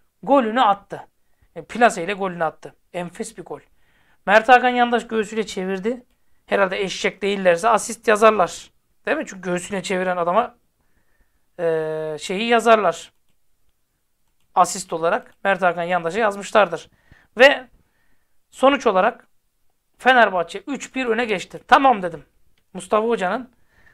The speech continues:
devre arasında, yani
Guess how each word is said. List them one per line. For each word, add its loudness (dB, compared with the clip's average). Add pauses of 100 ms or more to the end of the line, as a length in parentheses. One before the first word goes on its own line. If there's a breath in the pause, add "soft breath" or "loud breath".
(140)
devre 4
arasında, 2 (840 loud breath)
yani -8